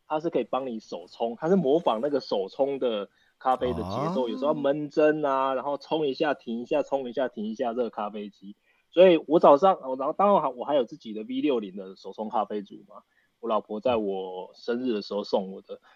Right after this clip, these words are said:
Speaker 1: 所以我早上起来就是先冲一杯手冲咖啡，喝一下，喝个大概一半之后，我就会出去跑步，跑步回来再把另外一半喝掉。那我会再用我的 Hario 的，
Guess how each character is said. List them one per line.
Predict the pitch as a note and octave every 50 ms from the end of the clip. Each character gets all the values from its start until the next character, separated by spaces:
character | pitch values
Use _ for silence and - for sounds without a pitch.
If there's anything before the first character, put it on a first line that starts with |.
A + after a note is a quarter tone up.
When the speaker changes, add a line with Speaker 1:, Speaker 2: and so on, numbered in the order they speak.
| _
Speaker 1:
所 | - - F3
以 | F#3
我 | F#3 F3
早 | - C3+ B2+
上 | B2+ - F#3+ F3+
起 | D#3+ - - B2+ A#2+
来 | B2 A#2+ A#2+ B2 C3+ - -
就 | - C3
是 | C3 C3 A#2+
先 | - B2+ A#2+ A2+ A2+ A#2+ A#2+ A#2
冲 | _ - A#2+ A#2+
一 | A#2
杯 | - A#2 A2
手 | - A2 G2+
冲 | G2+ - B2+ C3+
咖 | B2+ C3+ C3 B2+
啡， | B2+ - B2+ B2+ B2+ B2+ B2+ B2+ - _ _ _ _ _ _ _
喝 | - C#3 C#3 C#3
一 | C3+ B2
下， | - - C#3+ C3+ A#2+ G#2
喝 | - - B2 A#2
个 | - A2+ A2 G#2+ G#2 G2+ G2 F#2+ F#2+ G2 -
大 | - A#2
概 | - A#2 A2+
一 | A2 G#2+ - - G2 _
半 | - A#2+ A2+ G2+
之 | G2+ - G2
后， | - - G#2+
我 | F#2+ G2+
就 | - G#2+
会 | G#2
出 | - A2
去 | G2+ G2 -
跑 | - - - - _
步， | - A2 G#2 _
跑 | - G#2 G2+
步 | - - - -
回 | B2+ A2+
来 | A2 G#2+
再 | - -
把 | - F2+
另 | F#2+ A2 A2+
外 | A2+ G#2
一 | -
半 | - A2+ G#2
喝 | - - G#2 G#2 G2
掉。 | - A2+ F#2 F#2 - _ _ _ - _ - - -
那 | B2+ B2 A2+ - - _ -
我 | A2 G#2
会 | B2+ C3+ D3+ D3
再 | D3+ C#3
用 | C#3+ D3 D3 C3 A#2+ A2+ G#2 - _
我 | - G#2+ G#2
的 | G#2+ G#2+ G#2 G2+ F#2+
Hario | F#2 - B2+ C3 C3+ B2+ A#2 A2+ G2+ G2
的， | - G2+ F#2+ D#2+